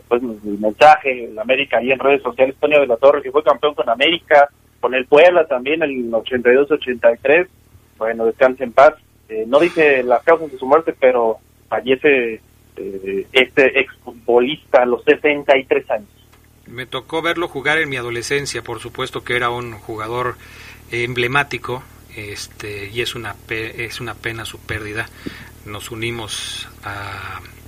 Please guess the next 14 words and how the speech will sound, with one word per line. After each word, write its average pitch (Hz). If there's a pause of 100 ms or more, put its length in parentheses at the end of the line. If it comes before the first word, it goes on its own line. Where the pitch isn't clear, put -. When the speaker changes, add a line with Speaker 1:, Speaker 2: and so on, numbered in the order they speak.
(240)
Speaker 2:
las 120
condolencias 123
a -
la 107
familia 117 (400)
de 107
Antonio 107
de 101
la 101
Torre. - (760)
¿Algo 147
más, 226
mi 214
estimado 180